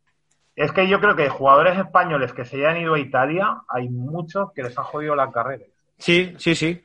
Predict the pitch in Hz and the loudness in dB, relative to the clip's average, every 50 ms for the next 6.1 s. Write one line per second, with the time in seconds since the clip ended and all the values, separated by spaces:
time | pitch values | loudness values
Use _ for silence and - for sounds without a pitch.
0 | _ - - - 147 139 131 131 143 151 139 143 135 165 175 165 160 156 143 143 | _ -12 -4 2 2 4 4 6 6 4 4 4 4 4 4 4 4 4 2 2
1 | 123 - 143 151 147 131 120 127 123 - 143 135 131 127 131 127 117 123 117 - | 2 4 4 4 4 4 2 0 0 2 2 2 2 2 0 0 0 0 -2 -2
2 | - 131 123 110 113 107 104 113 110 110 107 107 101 104 - 98 104 131 147 151 | -4 -6 -4 -2 -2 -2 -2 -4 -4 -4 -4 -4 -4 -6 -6 -4 0 2 2 2
3 | 143 139 131 127 127 123 120 113 113 110 107 107 107 107 120 120 - - 113 117 | 4 2 2 2 2 2 0 0 0 -2 -2 -2 -2 -2 -2 -4 -4 -2 -2 0
4 | 123 123 117 117 117 113 110 117 110 117 127 127 135 147 147 131 117 110 104 98 | 0 0 0 -2 -4 -6 -6 -8 -8 -6 -4 -2 0 0 0 0 0 -2 -4 -6
5 | 87 95 104 101 104 101 101 120 120 127 127 127 123 123 123 131 143 156 165 - | -8 -8 -8 -6 -6 -8 -8 -6 -4 -2 -2 -2 -2 -2 -4 -2 -2 -4 -6 -8
6 | _ | _